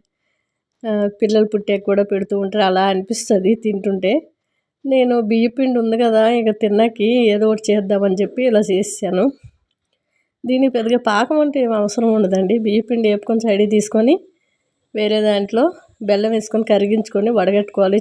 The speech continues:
చెత్త గట్ట ఏమైనా ఉంటే పోతుంది. నేను తర్బూజా గింజలు వేసుకొని, ఆ కరిగిన బెల్లంలో బియ్యం పిండి కాస్త నెయ్యి వేసుకున్నాను. కానీ లైట్గా తీగ పాకంలాగా అనిపించింది, చేయికి ఇట్లా జిగురులాగా అంటింది, అప్పుడు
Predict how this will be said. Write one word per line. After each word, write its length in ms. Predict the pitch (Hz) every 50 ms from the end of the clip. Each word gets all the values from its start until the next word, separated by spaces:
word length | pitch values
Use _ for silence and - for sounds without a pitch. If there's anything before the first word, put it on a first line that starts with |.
| 214 -
చెత్త 280 | 202 196 - 196 196 196
గట్ట 140 | 202 190 196 190
ఏమైనా 240 | 190 190 190 190 190 185
ఉంటే 180 | 180 226 226 214 202
పోతుంది. 420 | 196 185 185 - 180 180 185 262 381 - - _ _ _ _ _ _ _ _ _ _ _ _ _ -
నేను 160 | 302 285 262 247 254
తర్బూజా 360 | 240 226 233 247 262 247 254 240
గింజలు 240 | 247 240 226 220 220 220
వేసుకొని, 400 | 220 220 - - 226 233 294 392 480 - - - - _ _ _ _ _ _ _ _ _ _ _ _ _ 226
ఆ 60 | 226 220 -
కరిగిన 300 | 226 220 220 220 233 240 214 220
బెల్లంలో 320 | 214 208 214 214 226 247 233 226
బియ్యం 180 | 202 202 208 208 -
పిండి 220 | 220 214 220 247 254 247
కాస్త 260 | 214 - - 214 214
నెయ్యి 180 | 196 196 208 208
వేసుకున్నాను. 560 | 202 202 - - 202 190 185 185 190 202 247 370 427 - _ _ _ _ _ _ _ _ _ _ _ _ _ _ _ _ _ -
కానీ 260 | 269 254 262 277 311 294 247
లైట్గా 480 | 233 226 240 254 254 254 277 247 269 294 359 415 - - _ _ _ _ _ _ _ _ -
తీగ 200 | 254 254 240 233 254 247 254
పాకంలాగా 480 | 226 226 226 233 220 220 220 226 240 233
అనిపించింది, 600 | 226 220 220 233 208 202 - 220 196 185 185 220 240 - -
చేయికి 280 | 233 220 220 214 - 220 202
ఇట్లా 200 | - - 202 202 185 196
జిగురులాగా 440 | 214 202 208 214 226 226 220 208 190 190
అంటింది, 360 | 190 190 214 190 170 190 247 262 226
అప్పుడు 220 | - - 240 269